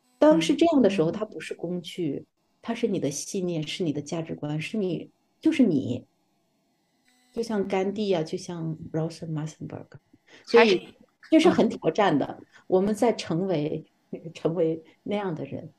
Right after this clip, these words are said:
Speaker 1: 嗯。
Speaker 2: 嗯，理解了。所以，所以刚开始运用不到是很正常的，那就多读几遍。<laughs>
Speaker 1: 哦，我相信，我相信都会比我快的，我是一个很笨的人。
Speaker 2: 嗯，而且我觉得，呃，我觉得杨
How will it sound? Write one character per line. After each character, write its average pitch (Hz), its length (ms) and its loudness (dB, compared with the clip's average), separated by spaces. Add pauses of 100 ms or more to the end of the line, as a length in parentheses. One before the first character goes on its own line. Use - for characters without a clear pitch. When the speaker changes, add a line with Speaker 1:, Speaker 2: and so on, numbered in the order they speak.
(120)
Speaker 1:
嗯。 - 80 -14 (400)
Speaker 2:
嗯， 233 380 -2
理 233 140 0
解 214 240 -4
了。 202 180 0
所 262 180 2
以， 233 180 6 (160)
所 294 140 6
以 285 60 8
刚 302 200 2
开 277 220 4
始 202 460 0
运 262 280 0
用 269 320 2 (200)
不 214 80 -4
到 220 240 2
是 220 260 -2
很 196 140 0
正 233 180 0
常 180 260 -6
的， 185 140 -2
那 220 180 -2
就 214 280 8
多 269 160 6
读 226 160 4
几 190 160 -4
遍。 220 260 2
<laughs> - 1120 6
Speaker 1:
哦， 277 280 12
我 247 140 12
相 320 200 10
信， 302 320 10
我 247 100 10
相 302 180 8
信 302 160 10
都 294 140 6
会 311 100 6
比 240 120 6
我 220 180 10
快 214 300 2
的， 196 440 0
我 220 160 2
是 262 120 0
一 254 80 4
个 262 100 4
很 202 200 -2
笨 233 200 2
的 175 100 0
人。 175 220 -6 (380)
Speaker 2:
嗯， 247 280 2
而 320 120 8
且 359 140 4
我 262 100 6
觉 240 200 2
得， 269 320 0
呃， 208 220 4
我 214 120 4
觉 240 100 0
得 311 200 4
杨 214 280 2